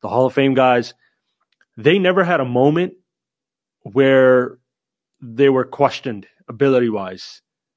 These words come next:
And a lot of that has to do with the way they were drafted. The team really believed in them and needed them. But there's a lot of guys, like, if Steph Curry's coach, check this out. Steph Curry has all-world ability, right?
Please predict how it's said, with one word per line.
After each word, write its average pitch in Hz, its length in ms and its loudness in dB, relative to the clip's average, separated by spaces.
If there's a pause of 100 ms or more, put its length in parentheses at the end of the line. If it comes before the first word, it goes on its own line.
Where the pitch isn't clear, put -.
(400)
And 143 120 -2
a 143 40 2
lot 165 220 2
of 170 60 -2
that 160 140 0
has 160 180 -6
to 143 40 -18
do 151 160 -2
with 147 160 -4
the 139 80 -6
way 135 140 -2
they 127 80 -2
were 117 140 -4
drafted. 127 760 -4
The 113 60 -10
team 135 340 -10
really 131 220 -4
believed 123 400 -6
in 135 80 -2
them 131 160 -6
and 107 140 -8
needed 131 260 -2
them. 160 220 -6 (960)
But 147 180 -2
there's 165 180 2
a 196 60 2
lot 175 240 2
of 147 80 -6
guys, 143 320 -2
like, 117 160 -6
if 120 100 -6
Steph - 460 -2
Curry's 190 340 0
coach, 147 380 -2
check 160 200 -4
this 156 200 -6
out. 131 220 -2 (840)
Steph 185 340 0
Curry 180 520 0
has 131 340 -6 (120)
all-world 139 500 0
ability, 107 400 -6
right? 104 260 -8